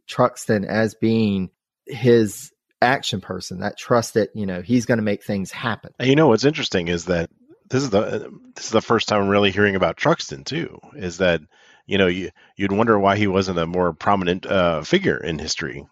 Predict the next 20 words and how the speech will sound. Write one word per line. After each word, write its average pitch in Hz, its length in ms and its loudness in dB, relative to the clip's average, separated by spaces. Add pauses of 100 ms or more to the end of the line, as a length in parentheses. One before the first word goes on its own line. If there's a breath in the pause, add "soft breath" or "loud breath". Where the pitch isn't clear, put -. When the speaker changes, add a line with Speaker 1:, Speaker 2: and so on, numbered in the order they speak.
Speaker 2:
with 85 180 -2
all 90 180 6
of 78 80 2
his 85 160 0
successes - 760 -4
and 76 200 -8
his, 76 340 -6
uh, 62 260 -6 (520)
his 82 180 -2
go-getterness. 82 720 0 (800)
Speaker 1:
Absolutely. 135 440 0
Well, 160 160 4
and, 151 280 0
and 160 120 -4
part 240 300 -2
of 165 140 0
it 135 300 4 (360)
is 170 220 4
due 151 260 4
to 135 460 -2